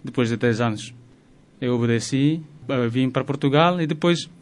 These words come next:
lá em, depois do ano em Portugal, os superiores disseram outra vez, "Vais para Cabo Verde, vais fazer um ano de pastoral em Cabo Verde, vais ver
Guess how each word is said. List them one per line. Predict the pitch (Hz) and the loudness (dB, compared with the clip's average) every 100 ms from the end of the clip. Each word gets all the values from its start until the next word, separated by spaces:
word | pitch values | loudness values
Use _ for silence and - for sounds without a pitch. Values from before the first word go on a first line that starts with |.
| - - - _ _ - | -20 -20 -20 _ _ 2
lá | 143 | 2
em, | |
depois | 143 143 139 160 151 | 2 -2 4 6 6
do | 165 | 6
ano | 160 | 4
em | 156 | 2
Portugal, | 147 151 165 196 220 208 - - _ _ | -2 4 6 6 2 -6 -16 -20 _ _
os | 208 - | -12 -2
superiores | 147 143 139 - - - - | 4 4 4 -8 -20 -20 -8
disseram | 120 135 131 | -2 2 2
outra | 143 139 127 | 2 0 0
vez, | 131 117 - - - - | 0 -2 -6 -18 -20 -4
"Vais | 123 143 | 2 4
para | 143 156 | 4 2
Cabo | 151 135 | 4 4
Verde, | 139 135 117 | 4 4 2
vais | 120 127 | 2 0
fazer | - 123 135 143 147 | 0 0 0 -2 -2
um | 139 135 | -2 2
ano | 135 139 | 2 2
de | 131 123 | 0 -2
pastoral | 131 - 135 135 | -4 0 2 2
em | 131 | 0
Cabo | 131 120 | -2 0
Verde, | 127 117 - _ - | -2 -2 -10 _ 0
vais | 131 117 | 2 2
ver | 127 123 127 | 2 2 0